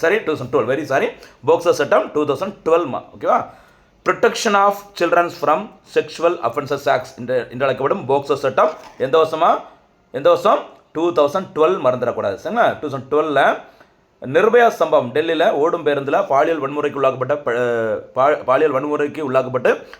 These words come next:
படுகொலை செய்யப்பட்ட ஒரு பொண்ணோட பேர் தான் நிர்பயா. அதுக்கப்புறம் பெண்கள் பாதுகாப்பிற்காக நிதி ஒதுக்குவதற்காக தொடங்கப்பட்ட திட்டம்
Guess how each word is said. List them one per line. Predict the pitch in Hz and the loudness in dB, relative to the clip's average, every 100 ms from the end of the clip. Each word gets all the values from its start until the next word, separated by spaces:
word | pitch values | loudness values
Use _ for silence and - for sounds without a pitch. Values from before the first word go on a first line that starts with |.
| - | -2
படுகொலை | 135 185 208 185 | 0 2 2 0
செய்யப்பட்ட | 170 151 151 | -2 2 2
ஒரு | 131 | 0
பொண்ணோட | 127 147 135 | -2 0 0
பேர் | 120 131 | 0 -2
தான் | 120 | -2
நிர்பயா. | 120 120 120 170 - - _ - 151 | -2 0 2 2 0 -10 _ -2 0
அதுக்கப்புறம் | 196 196 202 233 | 2 2 2 2
பெண்கள் | - 185 202 151 | 0 -2 2 2
பாதுகாப்பிற்காக | 160 160 151 156 147 127 | 2 2 2 0 0 -4
நிதி | 147 156 | -4 0
ஒதுக்குவதற்காக | 143 131 127 127 135 220 - - - | 0 0 -2 0 2 2 0 -10 -2
தொடங்கப்பட்ட | 139 165 151 143 131 | 0 0 0 0 0
திட்டம் | 127 214 | 0 0